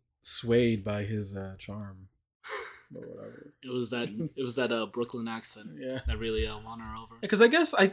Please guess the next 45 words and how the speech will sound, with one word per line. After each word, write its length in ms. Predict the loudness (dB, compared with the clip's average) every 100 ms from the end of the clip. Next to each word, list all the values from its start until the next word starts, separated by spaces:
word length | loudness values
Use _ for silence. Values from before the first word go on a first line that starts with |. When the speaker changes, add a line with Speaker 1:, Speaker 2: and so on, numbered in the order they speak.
| 4
Speaker 1:
I 60 |
feel 160 | 4 6
like 160 | 8
out 100 | 8
of 100 | 8 6
all 260 | 6 6
the 100 | 6
four 220 | 2 2
characters, 480 | 2 2 2 2 0
he's 140 | 0 -2
probably, 480 | 2 4 6 4 6
like, 340 | 8 6 6
the 100 | 2
most, 920 | 2 2 2 2 2 0 0 -6 -10 _ _ _ _ _ -8
I 60 | 0
don't 80 | 2
know 60 |
how 60 | 4
to 80 | 2
say 160 | -2 -8
it. 120 | -10 2
I 40 |
don't 60 | 6
wanna 100 | 8
say 140 | 8
dopey, 640 | 4 2 -2 -4 -6 -10 -12
but, 240 | -16 -16
like, 380 | -14 -14 -14 -18 -14
he's, 440 | -4 0 0 -2 -10 _ _ 6
I 80 | 10
think 200 | 12 12
he's 140 | 10
got, 160 | 12 12
like, 120 | 12
a 60 | 10
certain, 400 | 10 10 8 10
like, 480 | 10 8 4 -14 _ _ _ _ _ -20 _ _ _ _ _ _ -2
hmm. 400 | 2 4 4 2 -2 _
Speaker 2:
Awkwardness? 800 | -12 -8 -2 -2 -2 -6 -12 -16 _ _ _
Speaker 1:
Eh, 80 | -4
not, 260 | 2 2 4
not 260 | 6 8 10
awkwardness, 720 | 10 8 4 -2 -2 -2 -2
but, 180 | 0 4
like, 360 | 6 4 2